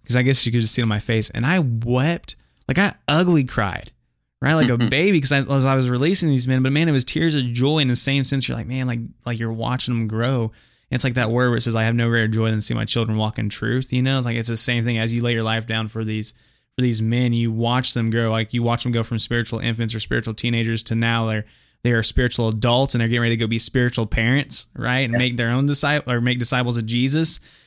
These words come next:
Speaker 1: And, man, it's this, it is an awesome thing to watch just play out. But you begin, you begin to see it kind of flourish. Like, we both know,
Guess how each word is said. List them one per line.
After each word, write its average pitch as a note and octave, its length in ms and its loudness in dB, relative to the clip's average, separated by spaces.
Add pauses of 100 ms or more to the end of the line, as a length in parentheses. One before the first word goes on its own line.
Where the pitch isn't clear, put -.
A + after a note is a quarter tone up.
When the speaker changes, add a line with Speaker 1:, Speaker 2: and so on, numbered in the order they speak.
(140)
Speaker 1:
And, B2+ 120 2
man, C3 180 4
it's B2+ 240 0
this, - 400 0
it B2+ 160 0
is A#2 240 0
an A#2 200 -2
awesome A#2 520 0
thing A#2 200 0
to G#2+ 80 0
watch G#2+ 480 -2
just A2 220 -4
play A2 220 -2
out. C#3 240 0
But A#2+ 100 -2
you C3+ 120 2
begin, C#3+ 360 0
you C#3+ 140 0
begin C3+ 220 0
to B2+ 60 0
see D3 240 2
it C3+ 60 -4
kind B2+ 180 -4
of A2+ 120 -4
flourish. D3+ 340 -2
Like, B2 120 -2
we C#3+ 140 2
both C3+ 200 2
know, B2 220 0